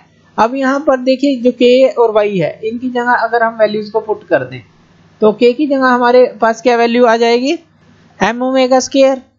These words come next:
तो के की जगह आप put कर देंगे M omega square, तो ये आ गई एम omega square।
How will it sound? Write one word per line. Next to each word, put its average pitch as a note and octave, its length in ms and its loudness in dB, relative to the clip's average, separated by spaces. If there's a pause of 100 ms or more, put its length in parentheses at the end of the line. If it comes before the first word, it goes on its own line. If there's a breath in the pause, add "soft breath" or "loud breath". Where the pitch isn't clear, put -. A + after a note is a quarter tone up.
(160)
तो G#3+ 80 2
के B3+ 200 2
की C4+ 140 -4
जगह B3+ 200 0
आप B3 200 0
put B3 160 -2
कर A#3+ 180 2
देंगे A#3 260 0 (120)
M G#3 180 -2
omega D#3 380 0
square, C#3 320 -6 (100)
तो G3+ 60 2
ये A3 160 6
आ A3 100 4
गई A#3 260 -4
एम A3 160 0
omega A#3 380 0
square। B3+ 320 0